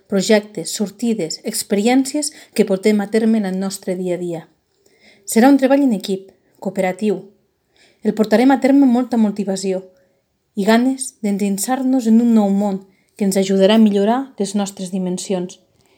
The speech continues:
i competències fent un treball transversal.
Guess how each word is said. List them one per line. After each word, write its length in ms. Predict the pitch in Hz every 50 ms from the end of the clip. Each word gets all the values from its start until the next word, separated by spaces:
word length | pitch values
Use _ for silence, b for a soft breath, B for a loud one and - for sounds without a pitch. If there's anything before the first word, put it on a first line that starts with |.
| _ _ _ _ _
i 80 | 220 220
competències 800 | - 214 202 196 202 190 226 233 254 233 - - 202 175 - -
fent 180 | - 226 220
un 120 | 220 220 208
treball 320 | - 202 196 208 233 254 233
transversal. 760 | - 208 196 190 185 190 185 185 - - - 202 185 190 196